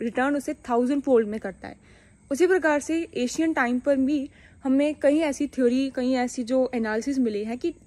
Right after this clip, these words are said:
जहाँ पर हमें ये देखने को मिलता है कि जो टैक्स सिस्टम है ना, वो पूरे के पूरे well planned, ऑर्गेनाइज होते थे। यस, वो हमें पाए गए थे। The two, uh, topic include, that is मनी स्मृति and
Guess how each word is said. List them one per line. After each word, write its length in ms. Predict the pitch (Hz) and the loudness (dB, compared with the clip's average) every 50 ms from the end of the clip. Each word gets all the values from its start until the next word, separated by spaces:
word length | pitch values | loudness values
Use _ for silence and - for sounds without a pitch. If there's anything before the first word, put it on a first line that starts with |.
| - - | -8 -4
जहाँ 180 | 247 247 269 294 | -2 0 0 0
पर 140 | - 349 | 0 -2
हमें 180 | 339 311 302 320 | 0 0 0 0
ये 200 | 277 247 247 285 | 0 -2 -2 -2
देखने 300 | 254 302 262 - 254 247 | -4 -4 -2 -2 -2 0
को 80 | 254 247 | 0 -2
मिलता 260 | 233 208 202 - 220 | -2 -4 -6 -8 -8
है 60 | 220 | -6
कि 80 | 247 277 | -6 -6
जो 60 | 311 | -8
टैक्स 400 | - _ - 254 262 262 - - | -8 _ -6 -6 -6 -6 -8 -8
सिस्टम 420 | - 254 240 - - 285 285 285 | -6 -6 -6 -6 -4 -4 -2 -2
है 100 | 247 208 | -2 -4
ना, 140 | 202 208 247 - - - - - - - - - | -6 -10 -10 -12 -16 -20 -20 -20 -20 -18 -6 0
वो 120 | 233 339 | 0 0
पूरे 480 | 294 - - - - 330 330 370 381 381 | 0 0 -6 -12 -4 0 2 2 4 4
के 100 | 392 392 | 2 0
पूरे 280 | - 320 349 349 320 | 0 0 0 0 0
well 380 | 247 196 185 196 226 233 285 311 | -2 -4 -4 -2 -2 0 0 -2
planned, 380 | - - 269 233 233 240 240 269 - - - - - - - | -2 -2 -2 0 0 0 -2 -4 -6 -12 -20 -20 -10 -2 2
ऑर्गेनाइज 440 | 262 247 247 247 247 262 254 247 220 | 4 4 4 4 4 2 2 2 0
होते 220 | 233 185 - 196 - - | -2 -4 -4 -8 -12 -12
थे। 140 | - 202 - - - - - - | -16 -18 -20 -20 -20 -20 -12 -2
यस, 320 | 220 226 202 190 - - - - | 2 2 2 2 0 -6 -6 0
वो 140 | 226 269 302 | 2 4 4
हमें 200 | 339 330 370 320 | 4 4 2 2
पाए 200 | - 302 294 285 | 0 0 0 0
गए 100 | 277 294 | 0 -2
थे। 100 | 294 285 | -4 -4
The 140 | 320 320 262 - - - | -4 -4 -6 -6 -4 -2
two, 280 | 285 302 320 330 339 339 - - - - - - - | 0 2 2 2 0 -2 -6 -12 -20 -20 -12 -6 -2
uh, 340 | 269 262 254 233 226 226 220 240 | 0 2 2 2 2 2 0 -2
topic 220 | 233 233 233 262 | -2 0 0 0
include, 280 | 277 262 240 254 262 240 | 0 0 0 -2 0 0
that 240 | 254 233 226 269 | 0 -2 -2 -4
is 60 | 240 - - - - - - - - - - | -6 -6 -14 -20 -20 -20 -20 -20 -6 0 2
मनी 300 | 254 269 294 320 349 381 | 4 4 4 4 2 0
स्मृति 600 | - - 285 240 269 311 311 - 277 233 240 262 - - - - - - | -2 -4 -6 -4 -2 -2 -2 -2 -4 -6 -6 -8 -12 -18 -20 -8 -2 0
and 160 | 247 269 | 0 0